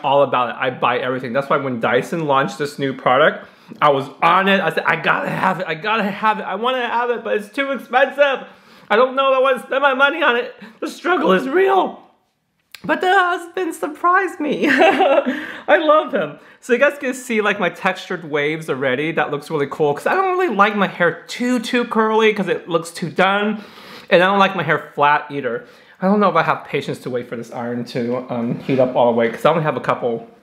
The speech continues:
pieces in the back. But let's just see, like, this last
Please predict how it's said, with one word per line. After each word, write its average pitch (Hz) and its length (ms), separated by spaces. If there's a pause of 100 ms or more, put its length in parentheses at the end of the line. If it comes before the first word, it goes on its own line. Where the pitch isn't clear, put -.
(120)
pieces - 340
in 127 80
the 120 60
back. 120 400 (300)
But 160 80
let's 165 140
just 220 220
see, 175 220
like, 160 240
this 143 180
last 143 400